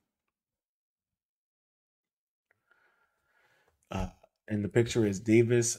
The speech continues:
uh, DeRorsius and Stan Solon of the National Service Park show off a completed Stanton's,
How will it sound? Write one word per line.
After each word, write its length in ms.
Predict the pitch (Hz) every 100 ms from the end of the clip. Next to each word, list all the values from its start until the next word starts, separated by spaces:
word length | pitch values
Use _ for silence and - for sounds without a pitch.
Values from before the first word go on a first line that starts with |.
| -
uh, 360 | 98 95 95 92 - _ _ _ _ -
DeRorsius 880 | 95 101 95 107 113 - 120 117 -
and 240 | 104 95
Stan 440 | - - 117 117 117
Solon 420 | 113 117 110 110
of 80 | 101
the 60 |
National 460 | 101 101 104 110 107
Service 420 | 95 104 101 98
Park 240 | - 101 95
show 240 | - 101
off 100 | 98
a 60 | 98
completed 460 | 98 95 104 104
Stanton's, 760 | - - 98 101 95 95 -